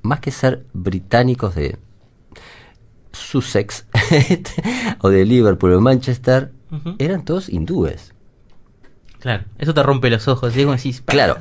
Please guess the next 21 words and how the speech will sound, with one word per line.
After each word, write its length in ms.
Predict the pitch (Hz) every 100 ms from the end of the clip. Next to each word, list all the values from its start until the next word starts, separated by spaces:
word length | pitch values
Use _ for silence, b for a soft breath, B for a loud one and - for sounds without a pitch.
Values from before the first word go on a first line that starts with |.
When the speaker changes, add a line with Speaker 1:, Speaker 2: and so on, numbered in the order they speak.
| - - -
Speaker 1:
este, 800 | 95 98 95 - - 107 107 - - -
cuando 680 | - 104 117 123 147 180 - -
uno, 500 | 98 107 123 175 190 - - -
hasta 240 | - - 85
el 80 | 87
más 180 | 120
destapado, 840 | 185 - 170 - - 143 165 214 -
sabe 400 | - - 113 151
lo 80 | 131
que 100 | 101
fueron 280 | - 120 95
los 280 | 82 - - - _ _ _ - B B B B
decenas, 960 | 85 85 107 - 170 143 95 98 104 - - - _ _ _ _ - - -
por 120 | 73
no 80 | 82
decir 240 | 98 113 92
cientos, 360 | - 110 90
de 60 | 82
levantamientos 640 | 87 87 90 101 110 107
de 80 | 98
hindúes 600 | 104 113 110 98 90